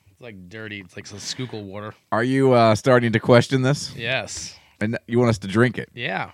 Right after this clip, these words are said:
Speaker 1: we're gonna
Speaker 2: Mm.
Speaker 1: drink it. Hold on.
Speaker 2: Yoo-Hoo. I'm gonna put Yoo-Hoo
Speaker 1: Oh.
Speaker 2: no milk is what I'm gonna put.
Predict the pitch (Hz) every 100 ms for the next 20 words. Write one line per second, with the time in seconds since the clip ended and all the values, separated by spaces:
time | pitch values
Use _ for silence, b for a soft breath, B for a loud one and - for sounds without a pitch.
0 | - 78 78 78 73 71 104 131 127 110
1 | - 95 95 90 87 110 160 170 147 120
2 | 135 123 143 208 311 - - 113 110 98
3 | 98 87 - - 85 85 80 76 - 69